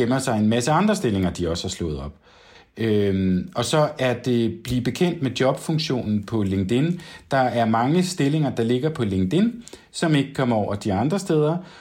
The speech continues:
så derfor synes jeg også, man skal kigge der. Og så hvis jeg vækker dig klokken tre om natten, så kunne jeg godt tænke mig, at du kan svare på,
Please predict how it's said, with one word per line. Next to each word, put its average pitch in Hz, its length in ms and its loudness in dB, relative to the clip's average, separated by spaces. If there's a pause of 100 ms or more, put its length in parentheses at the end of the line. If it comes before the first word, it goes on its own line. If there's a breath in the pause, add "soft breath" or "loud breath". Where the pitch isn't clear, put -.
(120 loud breath)
så - 120 -6
derfor 147 320 0
synes 139 260 -2
jeg 107 80 2
også, 117 160 -2
man 117 60 0
skal 113 160 -6
kigge 151 280 -6
der. 196 100 0 (960)
Og 143 120 0
så 208 180 2
hvis 180 200 2
jeg 131 100 2
vækker 151 240 2
dig 135 140 2
klokken 104 400 2
tre 160 280 -2
om 123 60 0
natten, 117 560 2
så 160 360 0 (220)
kunne 143 180 0
jeg 135 100 2
godt 156 180 2
tænke 151 220 0
mig, 160 240 0
at 117 280 -4
du 123 80 -2
kan 123 160 -4
svare 123 380 0
på, 143 180 0